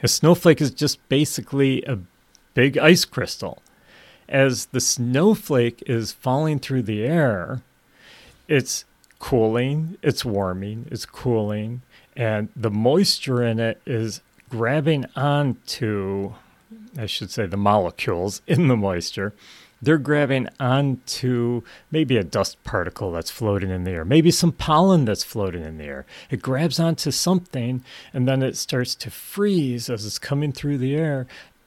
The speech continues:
and it forms ice,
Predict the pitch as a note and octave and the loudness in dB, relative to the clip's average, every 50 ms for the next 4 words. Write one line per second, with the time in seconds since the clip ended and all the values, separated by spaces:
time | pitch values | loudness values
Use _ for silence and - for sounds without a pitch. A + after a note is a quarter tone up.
0 | _ _ - - C#3 C#3 C3+ B2+ B2+ - _ - - - - - - - - B2 | _ _ -8 -4 -2 -2 -2 -2 -4 -8 _ -10 -8 -8 -10 -16 -12 -6 -2 -2
1 | A2+ A2+ A2 G#2+ A2 A2+ A#2 A#2 A2+ - - - - _ _ _ _ _ _ _ | 0 0 0 -2 -2 -4 -4 -6 -8 -10 -14 -18 -20 _ _ _ _ _ _ _
2 | _ _ _ _ _ - G#2+ F2 D#2+ D#2 - - - - | _ _ _ _ _ -6 -6 -6 -6 -10 -12 -12 -12 -14